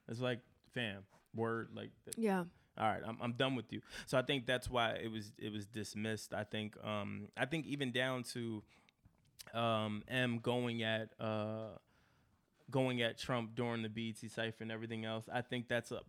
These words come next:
Speaker 1: partly the reason why Trump has never really addressed it, because he doesn't see it
Speaker 2: Yeah.
Speaker 1: as an even playing field. He's like, "That's just music.
Speaker 2: Yeah.
Speaker 1: I don't have to worry about it.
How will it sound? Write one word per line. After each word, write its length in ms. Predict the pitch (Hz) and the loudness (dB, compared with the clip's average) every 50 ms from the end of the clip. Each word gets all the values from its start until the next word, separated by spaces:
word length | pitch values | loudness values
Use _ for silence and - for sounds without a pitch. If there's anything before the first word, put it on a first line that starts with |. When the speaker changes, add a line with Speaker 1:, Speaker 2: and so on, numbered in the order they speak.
| - _ | -2 _
Speaker 1:
partly 500 | - - - 135 135 131 - 110 127 123 | 0 4 6 6 6 6 4 0 -4 -4
the 160 | 117 117 110 | -2 -4 -4
reason 460 | 110 117 120 123 120 110 110 107 107 107 | -2 -2 -2 -2 0 0 -2 -2 0 4
why 480 | 107 117 131 131 120 113 110 104 101 - _ _ _ _ _ _ _ _ _ - | 6 6 8 8 8 6 4 2 0 -6 _ _ _ _ _ _ _ _ _ -6
Trump 280 | - - 131 123 120 | -2 0 0 0 0
has 120 | 123 110 113 | -2 -2 0
never 220 | 123 123 120 117 120 | 0 -2 -2 -2 -4
really 280 | 117 117 113 113 110 | -6 -4 -2 -2 -4
addressed 400 | 107 110 110 117 131 131 131 - | -4 -2 0 0 0 0 -2 -6
it, 100 | 117 107 | -8 -8
because 420 | 110 110 - - 110 107 104 - - - | -6 -6 -4 -4 -4 -4 -6 -8 -10 -10
he 140 | 120 117 110 | -8 -8 -6
doesn't 480 | 110 117 113 113 110 113 107 107 - - | -4 -4 -4 -4 -4 -6 -8 -8 -10 -10
see 300 | - - 123 123 120 185 | -8 -4 -2 0 0 0
it 80 | 190 | 0
Speaker 2:
Yeah. 60 | 185 - | 0 -2
Speaker 1:
as 120 | 117 113 107 | -2 -2 -4
an 100 | 107 - - | -6 -10 -10
even 340 | - 120 123 117 113 110 110 | -8 -8 -8 -6 -6 -8 -8
playing 320 | - - 123 120 120 113 110 | -6 -4 -4 -4 -4 -4 -6
field. 240 | - - 107 104 | -6 -6 -6 -6
He's 140 | 110 113 110 | -6 -4 -4
like, 160 | 113 110 107 | -4 -4 0
"That's 200 | - 120 117 113 | 0 -2 -2 -2
just 200 | - 113 - - | -4 -8 -8 -8
music. 160 | 110 107 107 104 | -8 -6 -4 -2
Speaker 2:
Yeah. 160 | 101 101 95 | -2 -2 -4
Speaker 1:
I 40 | 92 | -4
don't 80 | 110 113 | -4 -4
have 180 | 113 110 107 - | -4 -4 -6 -8
to 60 | 104 | -8
worry 260 | 101 110 113 117 113 | -6 -2 -2 -2 -2
about 240 | 107 104 104 107 98 | -2 -2 -4 -4 -6
it. 100 | 87 | -8